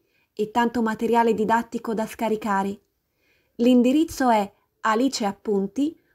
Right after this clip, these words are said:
punto altervista punto org slash blog. Il link è comunque presente nella descrizione del video.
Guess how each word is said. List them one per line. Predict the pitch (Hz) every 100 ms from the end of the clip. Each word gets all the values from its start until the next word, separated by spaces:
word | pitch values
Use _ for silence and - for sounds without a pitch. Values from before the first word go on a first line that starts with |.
| -
punto | 240 220 233
altervista | 208 226 220 196 254 - 208
punto | 196 226 214 208
org | 196 196 196 247 -
slash | - 240 233 226 -
blog. | 226 220 196 180 202 - _ _ _ _ _ _
Il | - 269
link | 214 208 202 262 -
è | - 254
comunque | 269 240 233 240
presente | 247 254 226 208 247
nella | 233 233
descrizione | 208 233 - 247 - 214 208
del | 208 208
video. | 202 190 202 202